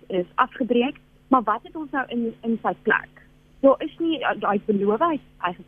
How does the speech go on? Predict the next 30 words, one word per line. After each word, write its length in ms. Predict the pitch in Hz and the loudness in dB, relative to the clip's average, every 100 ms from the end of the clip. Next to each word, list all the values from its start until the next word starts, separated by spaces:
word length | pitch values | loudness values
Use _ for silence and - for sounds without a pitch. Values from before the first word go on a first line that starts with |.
| - | -6
sy 80 | |
eie 120 | 196 190 | -6 0
planne 300 | 254 285 311 | 4 6 4
oprig, 300 | 285 294 202 | 2 2 0
hy 80 | 226 | 0
gaan 120 | - | -4
sy 120 | - - | -4 -4
eie 100 | - | -2
stelsels 380 | 262 262 269 240 | 2 2 2 2
inbring, 340 | 247 240 240 - - - | 4 4 2 -2 -20 -4
maar 100 | 262 | 4
daar 200 | 262 - | 4 4
is 80 | 262 - | 0 0
nie 120 | 403 | 0
nou 200 | 240 160 - | 2 0 -2
iets 280 | - - 170 | -4 -4 0
wat, 200 | 170 160 - - - - | 2 0 -8 -20 -20 -2
eh, 180 | 185 180 190 | 4 4 4
wat 120 | 190 | 0
so 160 | - 277 | 6 6
goed 240 | - 254 | 6 4
werk 300 | 196 175 175 | 4 2 2
of 100 | 196 | 2
wat, 160 | 180 180 - _ | 4 2 -2 _
wat 140 | - 185 | -4 -2
sal 160 | 208 185 | 2 2
sorg 140 | 208 202 | 0 -2
dat 80 | 190 | 0
Amerikaners 680 | 185 190 - 196 196 190 | 2 2 4 6 8 6
'n 80 | - | 2